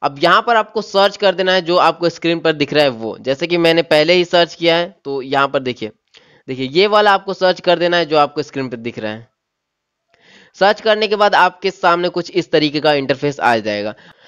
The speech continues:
अब यहाँ पर आपको कनेक्ट पे क्लिक करके अपने वॉलेट को कनेक्ट कर लेना है और याद रहे आपके पास टी बी टी सी एस कॉइन होना चाहिए तभी आप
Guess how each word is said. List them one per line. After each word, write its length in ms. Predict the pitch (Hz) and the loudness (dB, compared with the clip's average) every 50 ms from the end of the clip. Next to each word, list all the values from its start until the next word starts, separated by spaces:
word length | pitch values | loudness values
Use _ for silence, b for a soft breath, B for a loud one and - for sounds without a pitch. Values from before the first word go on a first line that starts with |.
| B B B | B B B
अब 160 | - 156 160 | -2 -2 0
यहाँ 260 | 170 196 196 208 240 233 | 2 2 2 2 2 2
पर 160 | 254 254 247 | 2 2 4
आपको 300 | 226 233 226 - 240 214 - - | 2 2 2 -2 -6 -6 -4 0
कनेक्ट 380 | - 190 196 220 202 - - | 0 0 2 0 -2 -2 -2
पे 80 | 208 208 | -2 -2
क्लिक 280 | 202 - 196 190 185 - | 0 0 0 0 0 2
करके 240 | 208 190 185 175 196 | 0 0 2 2 0
अपने 220 | 185 180 185 180 165 | 0 0 0 -2 -2
वॉलेट 340 | 147 151 160 165 175 175 175 | 0 2 0 2 0 -2 -4
को 140 | - 185 165 _ _ - | -8 -12 -12 _ _ -2
कनेक्ट 320 | 156 156 156 147 147 - | -2 0 -2 -4 -6 -4
कर 120 | - 131 120 | -4 -2 -2
लेना 220 | 113 117 117 117 | -2 -4 -4 -4
है 60 | 117 110 | -4 -2
और 180 | - 147 151 | 0 0 2
याद 300 | 147 165 170 185 196 190 | 4 4 4 2 2 0
रहे 200 | 196 202 208 196 - - - | 0 0 0 0 -2 -2 -2
आपके 460 | 147 160 165 160 - - - 196 202 196 | 0 0 0 0 -4 -6 -2 -2 -2 0
पास 300 | 196 175 160 180 175 - | 2 2 2 2 0 -2
टी 120 | - 175 170 | -2 -2 0
बी 140 | 165 170 160 | 0 -2 -4
टी 120 | 165 160 | -4 -6
सी 120 | 151 165 | -4 -4
एस 120 | 165 160 - | -6 -4 -2
कॉइन 240 | - 165 160 156 147 | 0 0 0 0 0
होना 300 | 135 139 156 175 185 185 | -2 0 2 2 2 2
चाहिए 280 | - 185 180 180 180 175 | 2 0 2 2 0 0
तभी 280 | - 160 156 160 175 | 2 0 0 0 0
आप 420 | - - 135 147 175 190 - _ | -2 2 2 2 2 2 -2 _